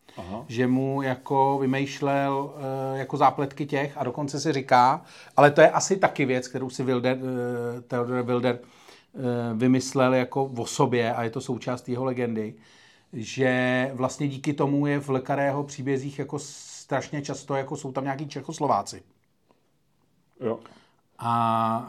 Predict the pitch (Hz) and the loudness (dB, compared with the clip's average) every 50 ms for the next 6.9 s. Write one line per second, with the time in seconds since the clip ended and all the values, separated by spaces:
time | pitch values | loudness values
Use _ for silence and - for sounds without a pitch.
0 | 117 113 113 135 127 131 139 151 160 156 - - 240 226 240 202 170 160 - - | -2 2 4 4 4 4 4 2 2 0 0 0 2 6 6 6 6 6 4 4
1 | 175 175 190 185 151 120 - - 151 147 156 165 160 156 156 156 156 151 131 - | 4 4 4 4 4 2 4 4 4 6 6 8 8 8 8 8 8 6 6 4
2 | - 113 127 120 - 156 147 160 151 127 127 120 - 156 135 175 180 156 - 175 | 2 0 2 4 6 6 8 8 6 4 4 2 0 2 6 6 6 6 6 6
3 | 160 151 139 - 180 165 139 113 107 113 113 - - - 110 101 104 110 120 131 | 6 6 6 6 4 4 4 2 0 -2 -4 -4 -6 -4 -2 0 0 0 0 2
4 | 135 143 151 147 123 131 131 127 123 120 120 117 - - 151 135 131 - 147 151 | 6 8 8 8 10 8 6 6 6 4 2 0 0 2 2 4 6 8 10 10
5 | 160 160 254 269 277 277 262 226 214 - - 233 220 214 - 220 185 170 180 175 | 10 10 10 10 8 8 8 8 6 6 6 6 6 6 8 6 8 8 6 6
6 | 208 170 214 190 170 - 185 165 175 196 202 185 170 143 135 151 151 143 | 6 6 4 4 6 8 8 10 12 10 10 8 6 6 8 10 10 8